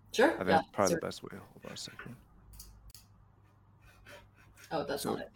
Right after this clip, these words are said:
Speaker 2: so
Speaker 1: Sorry.
Speaker 2: here we have, I, I think this is pretty s-, pretty strong. "Being comfortable with sometimes being zero percent busy means we think about, uh, about whether we're doing the right thing. This is in contrast to grabbing the first task we see so no one thinks we're lazy."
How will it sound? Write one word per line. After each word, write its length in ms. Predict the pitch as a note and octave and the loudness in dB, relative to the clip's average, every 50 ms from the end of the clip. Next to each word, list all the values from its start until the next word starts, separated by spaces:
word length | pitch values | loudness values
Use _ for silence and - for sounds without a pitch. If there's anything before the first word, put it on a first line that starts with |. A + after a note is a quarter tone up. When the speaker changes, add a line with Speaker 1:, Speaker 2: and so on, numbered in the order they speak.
| - - F#3 - | -4 0 0 2
Speaker 2:
so 200 | - - - G2+ | 2 4 2 4
Speaker 1:
Sorry. 0 | |
Speaker 2:
here 200 | G#2 A#2+ B2+ C3 | 6 8 8 8
we 100 | B2 A2+ | 8 8
have, 360 | A2+ G2+ G2+ G2 F#2 - - - - - - - - - - - - - - - - | 10 10 8 8 6 2 -12 -20 -20 -20 -20 -20 -20 -20 -20 -20 -20 -20 -4 4 8
I, 240 | A2+ A#2+ A#2+ A2+ B2 | 10 10 10 10 8
I 20 | |
think 140 | B2 B2+ A#2 | 8 6 4
this 160 | A2 G#2+ G2+ | 2 2 2
is 140 | G#2+ F#2 - | 0 -4 -6
pretty 240 | - - - F#2+ F#2 | -6 -6 -4 -4 -2
s-, 240 | E2+ - - - - - - | -2 -2 -6 -8 -10 -14 -8
pretty 140 | - G2 F2+ | -6 -4 -4
strong. 340 | - - F#2+ F#2+ F2+ F#2 - - - - - - - - | -2 2 4 4 4 4 2 -2 -14 -16 -18 -20 -4 4
"Being 180 | - C3+ D#3 E3+ | 8 8 8 8
comfortable 400 | - D#3 D3+ C#3+ - D3 C3+ B2 | 10 8 8 8 8 6 6 6
with 80 | A2+ - | 8 8
sometimes 400 | - A#2 A2+ A2 A2+ A2 G#2 - | 6 4 6 8 6 6 6 4
being 200 | - A2 G#2 F#2+ | 2 0 0 0
zero 360 | - F2 F#2+ A2 B2 C3 B2 | 0 2 6 8 8 8 8
percent 420 | - A#2 G#2+ - A2+ F#2+ F2+ E2+ | 6 2 0 2 2 0 0 0
busy 300 | - F#2+ E2+ F#2 F#2+ F#2+ | -4 -4 -2 -2 -4 -2
means 240 | F#2 F#2+ F#2 F2+ F#2 | -2 -2 -4 -4 -2
we 100 | F#2+ F#2 | -4 -4
think 220 | - - A2 G2+ G2+ | -2 -2 -4 -2 2
about, 200 | F#2+ G2 F#2+ - - - | 2 0 0 0 0 2
uh, 140 | G2 F#2 F#2 - - - _ _ - - - | 2 2 2 0 -4 -16 _ _ -12 -4 -2
about 240 | G#2+ G2 G#2+ G2+ F#2 | 4 6 8 8 8
whether 260 | G2+ G2+ F#2+ G#2+ G2+ | 8 6 6 6 4
we're 160 | F#2 F#2 F#2+ F2 | 4 4 2 0
doing 300 | - - G#2 G2 G2 F#2+ | 0 0 0 2 2 2
the 100 | F#2+ F2 | 2 2
right 200 | F2+ F2 F2 - | 2 2 2 0
thing. 340 | - G#2+ G2+ F#2 F2 E2 - _ _ _ _ _ _ - - - _ - | 0 0 0 0 0 -4 -12 _ _ _ _ _ _ -20 -20 -20 _ 2
This 220 | - C3+ C3+ C3+ C#3+ | 6 6 6 6 4
is 100 | C3 B2 | 0 0
in 100 | A#2 G#2 | 0 0
contrast 480 | - - G#2+ G#2 G2+ - A2 G#2 - | 4 6 6 6 6 6 4 2 4
to 80 | - G2+ | 0 -2
grabbing 380 | F2 - G#2 F#2+ G2 G2 G2+ F#2+ | 4 8 8 10 10 8 6 0
the 60 | F2 | -2
first 260 | - - G2+ F#2 - | 2 2 0 0 2
task 300 | - F#2+ F#2 F2 - - | 2 2 2 0 -2 -6
we 100 | - F#2 | -6 -6
see 360 | - - - G#2+ G2 F#2 F2 - _ - - _ _ - _ _ _ - | -6 -4 -4 -2 -2 -4 -4 -8 _ -20 -20 _ _ -20 _ _ _ -2
so 160 | - A2 G#2 | 2 2 4
no 240 | G2 G2 G#2 G2+ G#2 | 6 8 8 8 8
one 180 | G#2 G#2 G2 - | 8 6 4 4
thinks 240 | - G2+ F#2 - | 0 0 0 0
we're 100 | - F2+ | -4 -2
lazy." 480 | D#2+ E2 F2 F#2 F#2+ F2 F2 F2 E2 - | 0 2 2 2 2 2 0 -6 -8 -6